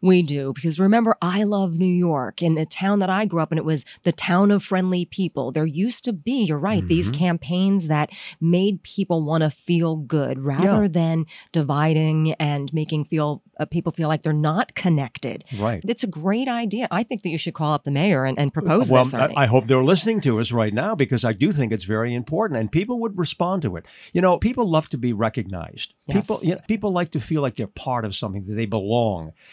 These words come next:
Speaker 2: And if we here in, in the city of New York, for example, created this smile program where you just look at someone and just throw that smile out,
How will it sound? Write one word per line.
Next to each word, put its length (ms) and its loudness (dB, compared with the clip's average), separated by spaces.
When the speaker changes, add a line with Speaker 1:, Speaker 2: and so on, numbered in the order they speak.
Speaker 2:
And 140 0
if 120 -4
we 220 0
here 220 4
in, 100 -2
in 80 -2
the 60 -2
city 240 -2
of 80 -4
New 100 0
York, 280 0
for 100 -12
example, 360 -4
created 440 -2
this 240 -6
smile 420 -2
program 560 -4
where 140 0
you 100 -2
just 300 -2
look 260 -2
at 80 -4
someone 540 -2
and 120 0
just 280 -6
throw 180 -2
that 220 -4
smile 440 -4
out, 280 -6